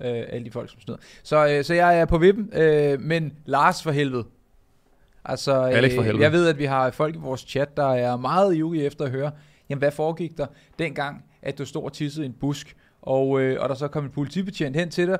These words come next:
Speaker 1: så gik det viralt, det kom på TikTok, det kom på YouTube, det kom på, øh, Instagram, det røg alle
Speaker 2: Ja.
Speaker 1: mulige steder hen med, øh, herre betjent, øh, fireogtyve toogfyrre, som, øh,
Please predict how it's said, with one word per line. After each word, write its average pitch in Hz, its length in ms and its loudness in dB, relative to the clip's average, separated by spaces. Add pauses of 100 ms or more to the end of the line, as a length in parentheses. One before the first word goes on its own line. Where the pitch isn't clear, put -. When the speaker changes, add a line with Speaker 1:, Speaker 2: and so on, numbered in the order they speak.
(120)
Speaker 1:
så 233 120 -8
gik 214 180 -8
det 190 80 -8
viralt, 180 340 -6
det 190 80 -10
kom 190 180 -2
på 190 60 -6
TikTok, - 500 -6 (140)
det 175 60 -14
kom 175 200 -4
på 175 140 -4
YouTube, 185 380 -6
det 165 80 -8
kom 165 160 -4
på, 160 340 0
øh, 147 260 2
Instagram, 180 440 -8
det - 100 -2
røg 202 140 6
alle 233 160 2
Speaker 2:
Ja. 190 100 6
Speaker 1:
mulige 220 120 0
steder 214 280 0
hen 208 180 -2 (320)
med, 170 340 4
øh, 160 80 2
herre 165 180 2
betjent, 165 480 -4 (300)
øh, 143 160 -2
fireogtyve 190 380 -2
toogfyrre, 165 500 0 (300)
som, 151 460 0
øh, 139 320 0